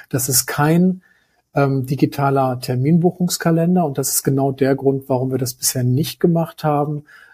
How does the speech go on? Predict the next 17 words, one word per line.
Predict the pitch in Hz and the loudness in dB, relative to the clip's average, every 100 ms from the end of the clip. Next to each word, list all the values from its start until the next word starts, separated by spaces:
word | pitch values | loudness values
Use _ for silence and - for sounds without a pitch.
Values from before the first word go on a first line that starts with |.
| _ | _
ähm, | - 131 131 131 131 165 147 | -2 0 0 -2 -4 -4 -2
weil | 135 127 | -2 2
wir | 131 139 | 2 2
eben | 131 131 | 0 -4
vorwiegend | - 143 135 131 135 123 | -2 0 2 0 -2 -6
Patientinnen | 135 127 135 135 139 131 | -6 -2 -2 -2 -2 -4
und | 127 123 | -4 -6
Patienten | 123 - 135 127 | -6 -2 -4 -2
mit | 127 | -8
Überweisung | 127 120 123 131 147 151 147 | -4 -4 0 2 2 0 0
sehen, | 139 139 139 135 - _ - | 2 2 2 -8 -18 _ -4
die | |
dann | 135 135 | -2 -2
eben | 143 139 151 | -4 -4 -6
in | 127 | -8
bestimmte | 123 - 143 139 139 131 - _ - | -6 -2 -2 0 -2 -2 -6 _ -2
Wege, | 135 139 139 135 | 0 2 2 0